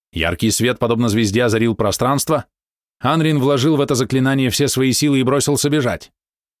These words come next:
Где-то зазвенели монеты, раздался яростный крик и маты чародея, который усердно проклинал воров. Первое, что увидели гвардейцы, когда их глаза отошли от яркого света, это большие кучи золота.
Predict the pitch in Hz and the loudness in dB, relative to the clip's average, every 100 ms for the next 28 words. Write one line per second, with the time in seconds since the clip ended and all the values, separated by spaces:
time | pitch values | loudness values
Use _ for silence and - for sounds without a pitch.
0 | _ - 85 127 156 139 131 139 143 143 | _ -10 -4 -2 0 0 0 0 0 0
1 | 139 143 165 156 - _ - 104 127 113 | 0 0 0 -4 -6 _ -6 -2 0 0
2 | 156 - 147 156 151 156 147 156 139 139 | 0 0 0 2 0 0 0 0 0 0
3 | 151 139 - 135 135 160 147 143 147 127 | 0 0 0 0 2 0 0 0 0 2
4 | 156 147 147 147 127 147 143 147 147 139 | 0 0 -2 -2 -2 0 0 0 0 0
5 | - - _ _ _ _ _ _ _ _ | -4 -12 _ _ _ _ _ _ _ _
6 | _ _ _ _ _ _ _ _ _ _ | _ _ _ _ _ _ _ _ _ _
7 | 131 113 107 - 117 113 117 110 101 101 | 0 0 0 0 0 0 0 0 0 0
8 | 101 120 117 101 98 107 90 95 104 104 | 0 -2 -2 -2 0 -2 -2 -2 0 0
9 | 110 104 - 110 104 107 101 104 95 123 | -2 -2 0 0 0 -2 0 -2 -2 -2
10 | 135 123 113 117 - 143 123 143 170 160 | -2 0 0 0 0 0 0 0 0 0
11 | 175 101 78 | 0 -2 -8